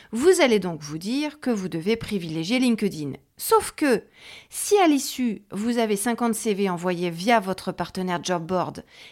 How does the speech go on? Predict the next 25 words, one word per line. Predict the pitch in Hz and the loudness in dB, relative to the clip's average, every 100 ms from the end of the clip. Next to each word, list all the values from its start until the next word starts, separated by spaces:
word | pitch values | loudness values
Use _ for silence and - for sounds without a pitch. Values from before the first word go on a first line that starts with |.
| _ | _
et | 370 | 2
seulement | 370 359 294 269 247 | 4 4 4 4 2
trois | - 233 190 | -2 0 0
sur | 165 165 | -2 -6
LinkedIn, | 147 147 147 233 330 392 392 - _ _ _ _ - | -4 -4 -2 2 4 2 -2 -8 _ _ _ _ 2
eh | 302 | 4
ben, | 269 | 6
le | 240 202 | 6 4
taux | 320 330 | 2 0
de | |
conversion | - 254 214 202 - 226 | 0 0 0 0 -2 -2
de | |
votre | 170 170 | -4 -4
offre | 202 - 165 | -4 -4 -4
d'emploi | 165 160 254 | -6 -2 0
en | 185 | 0
candidature, | 190 190 175 151 - 311 349 | -2 -4 -2 -4 -4 -4 -2
il | 269 | 0
est | 190 | -2
bien | 185 240 302 | -2 4 4
meilleur | 240 220 208 185 | 6 2 0 -4
sur | - 180 | -6 -6
le | 165 | -4
job | 175 165 | -2 -2
board | 175 294 339 | 2 2 2